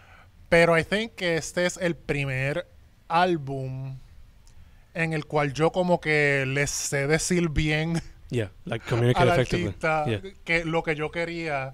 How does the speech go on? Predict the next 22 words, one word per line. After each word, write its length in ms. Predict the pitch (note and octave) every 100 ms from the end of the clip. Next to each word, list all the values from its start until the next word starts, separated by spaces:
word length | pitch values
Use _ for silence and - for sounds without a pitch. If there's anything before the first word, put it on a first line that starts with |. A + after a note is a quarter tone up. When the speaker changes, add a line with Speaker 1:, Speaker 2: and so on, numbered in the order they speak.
| -
Speaker 2:
Mm. 280 | A#2+ G#2+ A2+
Speaker 1:
so 380 | - - D#3+ D3+
they 140 | D3
could, 220 | D3 D#3 - -
like, 220 | D3+ C#3 - - C#3 B2
do 240 | D3+ D3+
a, 500 | D3 C#3 C3 B2 A#2 A#2+ - - - - - - - - - - - - - - -
a, 500 | D3+ C#3+ C#3 C#3 C3+
like, 240 | C#3 D#3 - D#3 B2
se 140 | D#3+
pudieran 340 | C#3 D3 D3 D#3+
lucir 400 | E3 - E3 D#3
al 100 | D3
máximo. 640 | C#3+ D3 - D3 C3 B2 - - - -
Siento 340 | - D#3 D3 E3+
que 60 |
en 80 | E3+
los 140 | D#3+
Sancocho 520 | - D3 C3+ C#3 C3+ E3
Studies, 720 | - F3+ F3 D3 C#3+ - - -
Speaker 2:
Yeah. 140 | A2
Speaker 1:
eh, 520 | C#3 C#3 C3+ C3+ B2+